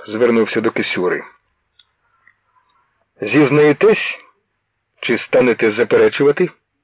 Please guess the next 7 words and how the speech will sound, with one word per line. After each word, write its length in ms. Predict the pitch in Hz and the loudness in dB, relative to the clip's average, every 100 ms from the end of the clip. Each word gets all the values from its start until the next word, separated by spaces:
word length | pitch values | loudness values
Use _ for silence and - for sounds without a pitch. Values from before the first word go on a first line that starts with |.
| _ _ _ _ _ _ | _ _ _ _ _ _
«У 120 | 131 | -10
чому 440 | - - 220 226 | -6 0 2 2
зізнаватись, 920 | 214 240 233 247 247 233 - - - - | 2 2 2 4 4 4 2 -2 -6 -2
начальнику, 840 | 175 - 254 233 143 113 - 196 | -2 0 2 4 2 0 -4 -4
у 80 | 214 | -4
чому?» 760 | - 294 285 226 147 110 - - _ - - | -2 2 4 4 2 -2 -6 -18 _ -20 -10
скипів. 460 | - - 85 76 | -8 -8 -8 -12